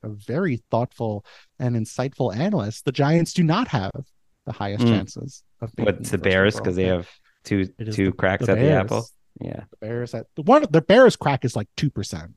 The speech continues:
Speaker 1: It's not, like, a big chance for the Bears, but the Panthers, I believe, are at, like, thirty-nine. No, sorry, the Giants are at, like, thirty-nine on their own, and I think the Panthers are at thirty-eight and the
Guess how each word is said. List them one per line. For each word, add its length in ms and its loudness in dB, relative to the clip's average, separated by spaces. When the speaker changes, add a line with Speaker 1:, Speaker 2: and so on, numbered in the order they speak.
Speaker 1:
It's 180 -12
not, 180 -2
like, 140 -8
a 60 -6
big 260 -12
chance 300 -10
for 100 -14
the 100 -12
Bears, 360 -6
but 180 -14
the 80 -20
Panthers, 400 -6
I 60 -2
believe, 340 -2
are 60 -2
at, 120 -6
like, 160 -8
thirty-nine. 1080 -2
No, 120 6
sorry, 160 2
the 100 0
Giants 640 2
are 140 4
at, 80 0
like, 200 -2
thirty-nine 460 4
on 160 4
their 220 2
own, 420 0
and 200 0
I 100 0
think 320 -2
the 180 -2
Panthers 580 -2
are 80 0
at 80 -6
thirty-eight 640 0
and 120 -4
the 80 -4